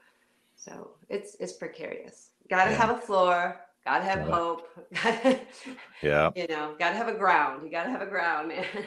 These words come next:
Speaker 1: <laughs>
Speaker 2: Yeah, for sure. Well, I appreciate you coming on and sharing, and I am quite positive that at least one person out there,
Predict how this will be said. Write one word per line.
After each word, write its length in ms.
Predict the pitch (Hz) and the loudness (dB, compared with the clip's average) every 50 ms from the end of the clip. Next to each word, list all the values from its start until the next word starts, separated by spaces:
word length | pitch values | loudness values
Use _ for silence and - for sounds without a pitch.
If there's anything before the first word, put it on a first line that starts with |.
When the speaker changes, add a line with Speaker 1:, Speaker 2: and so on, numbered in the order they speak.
| - - _ | -12 -16 _
Speaker 1:
<laughs> 320 | _ - - 269 269 - | _ -20 -20 -18 -12 -6
Speaker 2:
Yeah, 300 | - 71 71 71 69 71 | 0 2 4 4 4 4
for 220 | - - - 78 73 | 2 0 0 0 0
sure. 500 | - - 85 76 73 69 69 69 - - _ _ - - - - - _ - | 0 0 2 4 4 4 4 2 -2 -8 _ _ -20 -20 -20 -20 -16 _ 8
Well, 220 | - 104 101 101 - | 10 10 10 10 10
I 140 | 104 113 131 | 10 12 12
appreciate 760 | 127 113 - 117 104 98 - - 101 95 90 87 - - - | 10 10 10 8 8 8 8 8 8 10 10 8 6 4 4
you 220 | 90 85 82 80 | 4 4 4 2
coming 320 | - - 85 80 80 80 | 0 -2 0 0 2 2
on 180 | 80 78 78 76 | 4 4 4 2
and 160 | 73 71 69 | 0 -2 -4
sharing, 400 | - - 80 73 73 76 76 73 - | -4 -2 0 2 2 2 0 0 0
and 160 | - 80 80 87 | 0 2 4 6
I 140 | 98 101 | 6 6
am 300 | 90 85 78 76 73 76 - - | 4 4 2 0 -4 -10 -10 -12
quite 460 | - - - 110 113 117 98 - - | -14 0 6 8 8 8 6 4 2
positive 720 | - 87 80 76 71 76 76 71 73 73 73 73 78 78 76 | 4 4 6 6 4 0 -2 -2 0 0 0 -2 -4 -6 -2
that 240 | 78 76 71 - - | 0 0 0 0 0
at 160 | 73 71 50 | -2 -2 -2
least 380 | 71 82 92 98 92 - - - | -2 0 0 0 -2 -4 -8 -6
one 260 | 76 73 78 76 69 | -4 -2 -2 -4 -4
person 380 | - 73 73 71 - - 67 64 | -4 -4 -4 -4 -6 -8 -8 -6
out 220 | 62 58 - - | -6 -6 -6 -6
there, 400 | - 65 57 58 62 67 67 - | -6 -4 -4 -2 -4 -4 -6 -8